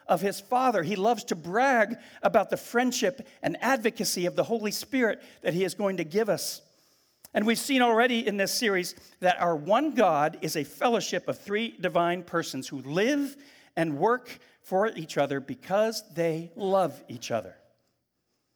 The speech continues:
So look at, uh, on your screen at home, look at, but in John three thirty-five, I'll just read this for you here. John three thirty-five and seventeen ten say a very similar thing, and I preached seventeen ten last week. Here Jesus prays this, "The Father loves the Son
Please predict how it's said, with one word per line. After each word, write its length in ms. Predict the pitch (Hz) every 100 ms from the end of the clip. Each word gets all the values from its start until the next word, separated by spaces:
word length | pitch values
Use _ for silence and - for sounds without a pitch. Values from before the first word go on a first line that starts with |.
| _ _
So 180 | - 262
look 220 | 294 294
at, 180 | 330 - - -
uh, 160 | - 185
on 140 | 196 202
your 100 | 190
screen 300 | - 247 233
at 80 |
home, 220 | 202 233 214
look 180 | 233 233
at, 240 | 196 175
but 240 | 208 202
in 180 | - 202
John 300 | 175 247 269
three 240 | 254 254 269
thirty-five, 540 | 262 233 233 220 202
I'll 100 | 226
just 200 | 269 -
read 180 | 247 208
this 100 | 180
for 140 | -
you 160 | 202 196
here. 380 | 190 190 147 - _ _ - -
John 200 | 254 240
three 180 | 247 254
thirty-five 580 | 254 226 - 214 208
and 120 | 196 170
seventeen 520 | 226 214 208 208 196
ten 240 | 226 196
say 200 | 170 208
a 60 | 180
very 220 | 180 196
similar 340 | 190 185 175
thing, 200 | 160 160
and 100 | 151
I 40 | 165
preached 220 | - 226
seventeen 480 | - 190 175 - 170
ten 180 | 170 151
last 220 | 151 -
week. 140 | 123 - _ _ - _ _ _ _
Here 160 | - 233
Jesus 340 | 214 220 196
prays 300 | 175 196 175
this, 220 | 147 127 -
"The 140 | 151
Father 420 | - 208 240 302
loves 260 | 233 226 226
the 100 | 240
Son 400 | - 131 127